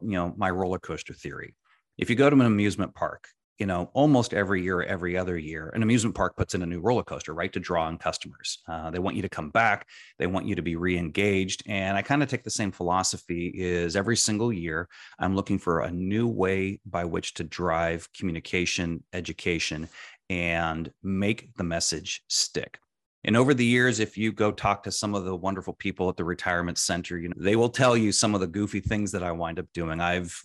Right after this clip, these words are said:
leveraged a whole host of digital tools. I've, uh, created game shows, uh, for my clients, tr-, doing trivia quizzes,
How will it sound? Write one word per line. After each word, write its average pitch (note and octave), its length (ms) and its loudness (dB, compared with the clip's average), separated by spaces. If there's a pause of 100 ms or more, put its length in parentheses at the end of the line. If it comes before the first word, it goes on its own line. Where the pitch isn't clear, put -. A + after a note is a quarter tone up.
leveraged G2+ 540 2
a F2+ 60 0
whole G#2 260 2
host G2+ 300 -2
of D#2+ 120 -12
digital F#2+ 360 -2
tools. F#2+ 500 -2
I've, E2 260 -2 (520)
uh, E2 280 4
created F#2 720 -2
game G2 300 0
shows, G2+ 720 0
uh, F2+ 160 -2
for G2 160 -4
my F#2 140 -4
clients, F#2+ 680 -2 (120)
tr-, - 200 -8
doing F2+ 480 -2
trivia G#2 380 2
quizzes, G2 640 0